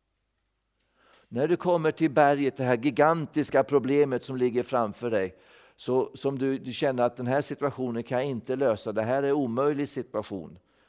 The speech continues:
så har du ju en Gud som kan lösa det.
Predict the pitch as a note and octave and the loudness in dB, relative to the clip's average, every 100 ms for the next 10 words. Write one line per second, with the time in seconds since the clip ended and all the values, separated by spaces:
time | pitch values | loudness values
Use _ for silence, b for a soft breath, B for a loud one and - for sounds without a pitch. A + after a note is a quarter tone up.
0 | b b b _ A2+ C3+ A2+ G2+ G#2 G#2 | b b b _ -10 -6 -4 -4 -2 -4
1 | G2+ A#2+ G#3 D3+ - G2+ F#2+ E2+ C#2 - | -4 -6 -8 -8 -12 -12 -12 -12 -12 -16
2 | - | -20